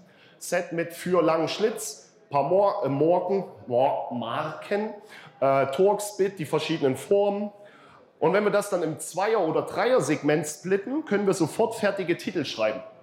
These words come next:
die sofort durchgewertet sind an Wichtigkeit, Relevanz und all diesen Themen.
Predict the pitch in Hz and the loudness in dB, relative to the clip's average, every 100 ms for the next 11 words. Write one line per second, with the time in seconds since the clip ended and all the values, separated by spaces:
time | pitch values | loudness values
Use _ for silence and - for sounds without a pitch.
0 | - - _ _ _ _ - - 139 131 | -20 -20 _ _ _ _ -20 -6 -2 0
1 | 160 - 240 - 202 240 - 170 156 165 | -2 0 -2 0 0 0 0 -2 0 0
2 | 190 208 - 196 214 214 156 175 151 185 | 0 -2 -4 -4 -4 -4 -4 -2 -4 -6
3 | - 185 - 170 175 170 147 151 139 160 | -8 -10 -4 -2 0 -2 -2 0 0 0
4 | 180 - 151 151 139 147 135 143 151 127 | -2 -6 -4 0 0 -2 -6 -8 -4 -6